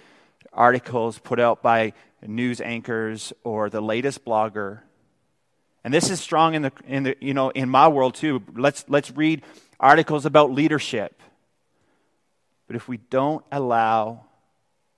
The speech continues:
Scripture to infuse every part of our lives, the voices of the world are going to be louder, and the voice of God is gonna be really hard to hear.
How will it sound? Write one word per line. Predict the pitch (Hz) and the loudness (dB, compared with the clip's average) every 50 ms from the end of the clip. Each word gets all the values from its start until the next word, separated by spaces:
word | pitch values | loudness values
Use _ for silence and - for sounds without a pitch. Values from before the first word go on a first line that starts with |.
| _ _ _ _ _ _ _ | _ _ _ _ _ _ _
Scripture | - - - - 135 120 - - 117 104 107 101 92 113 - _ _ _ _ _ _ _ _ _ _ _ _ _ _ _ _ _ _ | -20 -16 -12 -10 -10 -10 -10 -12 -14 -12 -14 -14 -16 -20 -20 _ _ _ _ _ _ _ _ _ _ _ _ _ _ _ _ _ _
to | - - - 131 120 117 | -20 -14 -10 -8 -8 -8
infuse | 113 - 110 110 107 - - - - - 131 131 135 135 135 135 - - | -8 -10 -12 -16 -16 -18 -20 -20 -12 -8 -6 -4 -4 -4 -4 -6 -8 -10
every | - 123 120 123 139 135 | -10 -10 -8 -8 -10 -10
part | - - 135 123 120 | -8 -6 -4 -2 -2
of | 117 113 | -2 -4
our | 110 110 | -6 -8
lives, | 107 - 120 110 - - - - - 135 139 _ _ _ _ _ _ _ _ _ _ _ _ _ _ _ _ _ _ _ _ _ _ _ _ _ _ _ _ _ _ _ _ _ _ | -6 -8 -8 -8 -10 -12 -14 -18 -20 -20 -20 _ _ _ _ _ _ _ _ _ _ _ _ _ _ _ _ _ _ _ _ _ _ _ _ _ _ _ _ _ _ _ _ _ _
the | - 107 | -16 -14
voices | 101 117 123 139 160 156 156 139 131 | -8 -6 -4 -4 -4 -6 -10 -14 -14
of | 131 107 | -14 -12
the | - 107 | -12 -14
world | 98 110 120 123 117 110 104 98 - - | -12 -10 -10 -8 -8 -8 -10 -12 -14 -16
are | 117 117 | -16 -14
going | - 113 113 113 113 | -12 -12 -12 -12 -12
to | - - | -16 -18
be | 104 104 98 | -18 -16 -16
louder, | 92 101 107 120 120 117 - - - - - - _ _ _ _ _ _ | -12 -8 -6 -4 -4 -4 -6 -10 -16 -18 -20 -20 _ _ _ _ _ _
and | - 113 | -20 -18
the | 101 | -14
voice | 98 110 127 139 - 135 | -10 -10 -10 -10 -12 -14
of | - _ | -18 _
God | 110 107 104 104 | -10 -10 -10 -10
is | 104 - | -10 -14
gonna | 104 101 101 | -16 -18 -16
be | 95 | -16
really | 90 95 101 98 101 101 | -16 -14 -14 -14 -14 -14
hard | 98 - - 98 98 98 95 - _ _ _ _ _ _ _ _ _ _ _ _ _ _ _ _ _ _ _ _ _ _ _ _ _ _ _ _ _ | -16 -14 -12 -10 -10 -10 -12 -14 _ _ _ _ _ _ _ _ _ _ _ _ _ _ _ _ _ _ _ _ _ _ _ _ _ _ _ _ _
to | _ | _
hear. | _ 107 110 113 110 98 92 - | _ -18 -14 -12 -12 -12 -14 -18